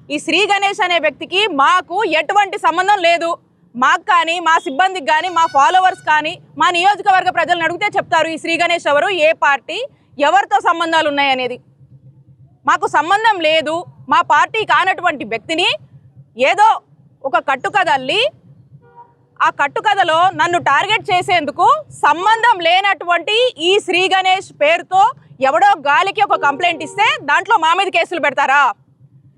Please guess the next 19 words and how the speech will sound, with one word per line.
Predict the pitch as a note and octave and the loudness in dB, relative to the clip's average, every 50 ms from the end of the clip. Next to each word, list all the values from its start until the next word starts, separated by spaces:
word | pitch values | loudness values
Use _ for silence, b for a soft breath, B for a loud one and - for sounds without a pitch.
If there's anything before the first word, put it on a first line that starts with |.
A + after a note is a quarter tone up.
| _ _ - - _ - _ _ _ _ _ - | _ _ -20 -20 _ -20 _ _ _ _ _ -2
దీంతో | F4 G#4 A4 A#4+ A#4+ - G4+ | -2 0 0 0 0 2 2
పాటు | F#4+ F#4+ G#4 E4+ | 0 0 0 -2
ఇంకోటి | F4+ G#4+ G#4 G#4+ F#4 | 0 0 0 2 0
కూడా | F4+ D#4 E4 | -2 -2 -4
చూపిస్తాను | E4 D4 - - D#4 B3+ A#3+ A3 | -8 -8 -6 -4 -4 -4 -4 -6
మీకు. | G3+ - F3+ _ _ _ - - - - - - - - - - - - - - - - - - - - - - - - - - - | -12 -14 -16 _ _ _ -20 -20 -20 -20 -20 -18 -20 -18 -18 -18 -18 -18 -20 -20 -20 -20 -20 -20 -20 -20 -20 -20 -20 -20 -14 -8 -6
దీని | E4+ G4+ G#4 G4 | -4 -4 -2 -2
మీద | G4 F#4+ E4+ G4 A4+ - - - _ _ _ _ _ _ _ _ _ _ _ _ _ _ _ _ _ _ _ - C4+ F4 | -2 0 2 2 2 0 -2 -6 _ _ _ _ _ _ _ _ _ _ _ _ _ _ _ _ _ _ _ -6 -4 0
ఈ | - G4+ | 2 4
గవర్నమెంట్ | G4 G4+ G#4 G4+ G4+ G4+ D#4+ F#4 | 4 4 2 0 -4 -4 -2 -2
వచ్చాకే | - - F#4+ E4+ E4 D4+ D4+ A#3 - _ _ _ _ - _ _ _ _ - D4 | -2 0 -2 -2 0 0 -4 -6 -6 _ _ _ _ -20 _ _ _ _ -10 -4
ఇతనేమో, | - F4 F4+ F4+ F4 F#4 F#4+ G#4 A#4 A#4+ - _ - D4 | -2 0 0 2 2 4 4 4 2 0 -4 _ -12 -8
ఇతనికి | C4 F#4 F4+ F#4 - G4 G4+ G#4 D#4+ E4 | -4 -4 -4 -4 -4 -4 -4 -4 0 0
వేరే | E4 F4 F4+ F4 F4 | 0 0 2 2 0
వాళ్ళకి | E4+ F4 F4 F4+ F4+ | 0 0 0 -2 -2
ఏవో | E4+ D#4+ D4+ - C#4 | 0 0 0 0 0
ట్రాన్సాక్షన్స్ | C4 C#4 D#4 F4 F4 F#4+ - G4 E4+ - F4 D4 | -2 -2 0 0 -2 -2 -4 -6 -8 -8 -6 -2
ఉన్నాయని | D#4+ F4+ F4+ E4+ E4 D4+ D#4 | 0 0 0 0 0 0 -2
చెప్పి | D4+ - E4 D#4+ E4 | -2 -2 -2 -4 -4